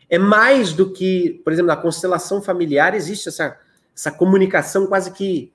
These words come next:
anímica do campo, né? A pessoa é capturada pelo campo. Não, mas eu tô dizendo um passo além.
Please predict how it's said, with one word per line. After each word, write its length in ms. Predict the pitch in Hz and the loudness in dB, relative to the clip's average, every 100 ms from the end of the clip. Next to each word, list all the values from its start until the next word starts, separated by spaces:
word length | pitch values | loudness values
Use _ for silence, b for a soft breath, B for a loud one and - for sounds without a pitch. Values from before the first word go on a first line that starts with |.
| _ | _
anímica 1040 | - 139 160 185 247 202 160 - 113 98 - _ _ _ | -8 -4 0 2 2 2 0 -2 -4 -6 -8 _ _ _
do 140 | 127 - | -16 -12
campo, 760 | - 226 226 196 156 - 107 92 _ _ _ _ - | 2 4 4 2 -2 -8 -14 -14 _ _ _ _ -8
né? 240 | 131 165 147 | -4 -4 -8
A 40 | |
pessoa 260 | - 147 185 | -14 -6 -6
é 40 | |
capturada 800 | 185 185 - 170 165 190 196 160 | -4 -10 -8 -2 2 4 2 0
pelo 240 | - 151 - | -4 -4 -2
campo. 340 | 170 156 160 | -2 -2 0
Não, 100 | 190 | -2
mas 140 | 185 | 0
eu 100 | 185 | -2
tô 80 | 190 | -4
dizendo 280 | 175 170 220 | -8 -6 -4
um 80 | 196 | -4
passo 400 | - 226 - 226 | -2 -2 -4 -4
além. 500 | 214 185 175 151 | 0 2 0 -2